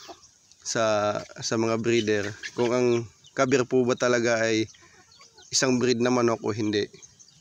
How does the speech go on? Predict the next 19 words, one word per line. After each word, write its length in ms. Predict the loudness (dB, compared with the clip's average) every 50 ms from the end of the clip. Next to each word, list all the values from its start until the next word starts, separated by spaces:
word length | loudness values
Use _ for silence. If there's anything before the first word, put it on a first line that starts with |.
| _ -20 -14
Sa 540 | -6 -2 2 4 4 4 6 6 4 4 4 2
susunod 400 | 2 2 2 2 2 0 0 2
po 160 | 2 2 2
na 80 | 2
video, 240 | 2 2 2 2 2
ipapaliwanag 720 | 2 2 0 -2 -2 0 0 2 2 2 2 2 0 -2 -2
ko 80 | -4 -4 -4 -4
bakit 320 | -2 -2 0 0 -2 -4 -4
po 160 | -8 -8 -8 -10 -16 -20 -20 -20 -20 -20 -20 -12 -4 -2
pinagtatalunan 800 | 0 0 0 2 0 0 2 2 2 4 4 4 4 2 2 2
yung 160 | 2 0 -2 -2 -4 -6 -8 -12 -16 -20 -20 -20 -20 -20 -12 -6
usapin 400 | -4 -2 -2 -2 0 0 0 0
na 80 | 0
yan. 180 | 0 -2 -4 -8 -12 -16 _ -20 -20 -20 -20 -20 -20 -20 -20 _ _ _
Ito 240 | -6 -4 -2 -2 -2
po, 240 | 2 2 2 2 2
sa 80 | 2
ngayon 240 | 0 2 2 2 2
po, 160 | 2 0 0